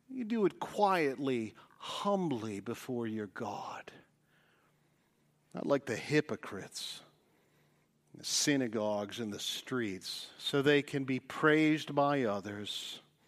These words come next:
Truly I say to you, friends, they've received their reward. And the reward is nothing but,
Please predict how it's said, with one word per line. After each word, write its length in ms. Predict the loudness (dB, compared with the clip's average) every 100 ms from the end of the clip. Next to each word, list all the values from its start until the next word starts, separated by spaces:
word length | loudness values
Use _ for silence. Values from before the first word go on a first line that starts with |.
| _ _ _ _ _ _ _ _ _ _ _ _
Truly 480 | -6 2 4 6 6
I 80 | 4
say 320 | 2 2 2
to 80 | 4
you, 260 | 2 2 -2
friends, 540 | -2 -2 -2 -4 -2
they've 240 | 0 0
received 480 | 0 -4 -4 -4 -2
their 160 | -4 -4
reward. 580 | -4 -6 -8 -8 -10 -12 -18 -20 -20 _ _ _ _ -20 -20 -20 _ -20 _ _ _ _ _ _ -2
And 100 | 2
the 80 |
reward 340 | 2 2 2 0
is 140 | 0
nothing 320 | -2 -2 -2
but, 240 | -2 -4